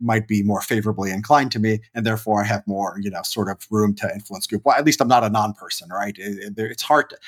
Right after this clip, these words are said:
I think it's getting harder to have a complete, outside of academia,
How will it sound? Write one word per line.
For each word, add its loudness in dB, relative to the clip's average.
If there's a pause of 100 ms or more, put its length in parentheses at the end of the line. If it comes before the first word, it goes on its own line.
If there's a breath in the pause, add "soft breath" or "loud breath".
I 2
think 0
it's -4
getting 0
harder 2
to -12
have -2
a -4
complete, -4 (680)
outside 4
of -2
academia, -2